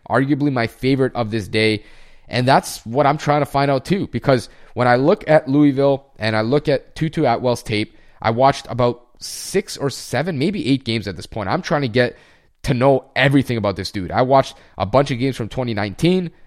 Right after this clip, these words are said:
I watched a bunch of games from twenty twenty when his stats went a little bit down. And I have a good idea of what he is at this point in time. The guy is a legitimate receiver, but Louisville did not use him like that. Obviously, he did have some deep throws and some deep pass attempts and all that stuff as well.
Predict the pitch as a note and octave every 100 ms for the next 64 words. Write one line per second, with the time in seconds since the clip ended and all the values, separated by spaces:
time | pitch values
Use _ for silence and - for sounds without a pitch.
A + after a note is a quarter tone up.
0 | - - A#2 C3 - G#2+ A#2+ A#2+ G#2+ A2+
1 | G#2+ G2 - C3 A2 - C#3+ E3+ D3 A2
2 | G#2+ G2+ - C3 - B2+ B2+ B2 A2+ B2+
3 | A#2 A#2 C#3 C3+ C#3+ C3+ _ _ _ _
4 | - B2 B2+ A2 _ _ - D3 G#3 G3+
5 | C#3 F3+ C#3+ D3 D3+ A2+ A2 C3+ C3 -
6 | A#2 A2 G#2+ - A2 F#2+ D3 D3 D#2+ -
7 | _ _ - G#2 C3 E3+ - F3 D3 C#3
8 | B2 B2 A2 B2+ C3 D#3 E3 - D3 -
9 | B2 G#2 G2 G2+ _ _ _ - A#2+ A#2
10 | D#3 F3 D#3+ C3 A#2 C3 F3+ D#3+ G#3 C3
11 | F#2 E2 F2 - - D#3 E3+ F3 D3+ C3+
12 | A#2 C3+ B2 B2+ B2+ B2 G2+ A2+ C3 -
13 | A#2 B2 B2 A2 G#2+ A2+ G2+ A#2+ B2 A#2
14 | A2+ G#2 - A#2 A2+ G#2+ G#2 A#2+ A2+ -
15 | A#2 A#2+ G#2+ G#2 A2 G#2